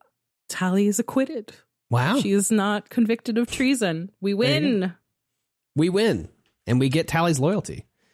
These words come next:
Speaker 1: Mm-hmm.
Speaker 2: Wow. Uh, awesome.
Speaker 1: Yeah. <clears throat>
Speaker 2: Yeah. D-, and then you, you can, you can hang around and talk to everybody afterwards. And they're like, "I'm glad that you're good. Like, I'm, <laughs> I'm glad that you didn't get exiled." You can
Speaker 1: Yeah.
Speaker 2: talk to, uh, Admiral Zen,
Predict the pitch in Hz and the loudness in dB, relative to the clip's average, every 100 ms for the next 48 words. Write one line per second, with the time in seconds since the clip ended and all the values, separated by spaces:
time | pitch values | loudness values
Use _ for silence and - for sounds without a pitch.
0 | - 185 156 220 262 294 302 120 139 131 | -4 -4 2 4 4 4 2 2 2 2
1 | 101 - _ _ _ - - 135 135 135 | -2 -6 _ _ _ -8 -2 2 2 2
2 | - 143 156 131 78 _ _ - - 185 | 0 -2 0 -2 -6 _ _ -10 -4 -2
3 | 160 139 156 _ _ _ - 277 269 269 | 0 -2 -6 _ _ _ -4 0 2 4
4 | 247 196 175 - 143 151 127 113 - 147 | 4 4 0 -2 0 2 2 -2 -2 0
5 | 156 147 147 143 151 147 160 131 _ - | 2 2 2 2 2 0 -2 -4 _ -2
6 | 147 139 127 127 120 117 113 107 107 - | 0 0 0 0 0 2 2 0 0 0
7 | 113 - 107 98 101 101 - 107 98 95 | 0 -2 -4 -2 -2 -2 -2 -2 0 -2
8 | 104 104 98 87 92 - _ - 294 311 | -2 -2 -2 -4 -6 -12 _ -2 2 2
9 | 294 277 262 233 247 285 269 302 240 220 | 2 2 2 0 2 0 2 2 2 2
10 | 220 - 175 151 156 156 190 220 208 - | -2 -4 0 2 2 2 2 0 0 0
11 | 247 190 202 254 202 247 233 254 220 - | 0 0 0 0 0 2 2 2 0 0
12 | 165 156 151 - - 165 165 156 160 175 | 0 2 0 -4 -2 0 0 0 0 0
13 | 185 139 143 139 135 139 123 120 127 120 | 0 2 2 2 0 2 2 2 2 2
14 | 110 | 0